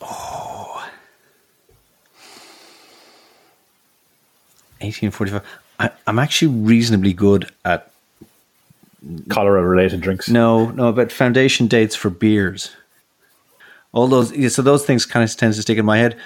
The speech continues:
Speaker 1: I, eighteen forty-five, did you say?
Speaker 2: Eighteen forty-five, yeah.
Speaker 1: Yeah, it doesn't ring a bell. Uh,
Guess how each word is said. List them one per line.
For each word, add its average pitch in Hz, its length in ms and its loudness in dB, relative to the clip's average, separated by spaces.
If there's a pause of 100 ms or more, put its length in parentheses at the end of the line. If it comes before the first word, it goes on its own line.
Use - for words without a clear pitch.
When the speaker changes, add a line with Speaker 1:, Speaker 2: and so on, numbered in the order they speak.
(260)
Speaker 1:
I, 101 160 -2 (200)
eighteen 123 420 0
forty-five, 120 960 0
did 147 100 -8
you 143 80 -4
say? 160 300 0 (680)
Speaker 2:
Eighteen 101 200 2
forty-five, 98 580 0
yeah. - 140 -4
Speaker 1:
Yeah, 98 400 -2
it 107 220 -10
doesn't 110 480 2 (1500)
ring 98 200 4
a 90 60 2
bell. 87 380 -2 (1800)
Uh, 82 360 -4